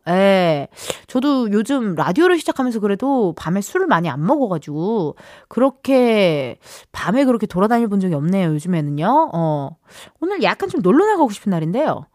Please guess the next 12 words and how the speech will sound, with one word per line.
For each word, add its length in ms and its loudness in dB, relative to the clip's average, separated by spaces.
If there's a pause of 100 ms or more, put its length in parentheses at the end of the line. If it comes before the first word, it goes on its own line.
(140)
<laughs> 680 4
사연들이 680 4 (520)
캠핑도 600 4
그렇고 680 4 (340)
뭐 200 4
이런, 480 4
어, 180 2
따끈한 500 0
국물류 760 2
이런 140 0
것도 200 -4
그렇고 600 -2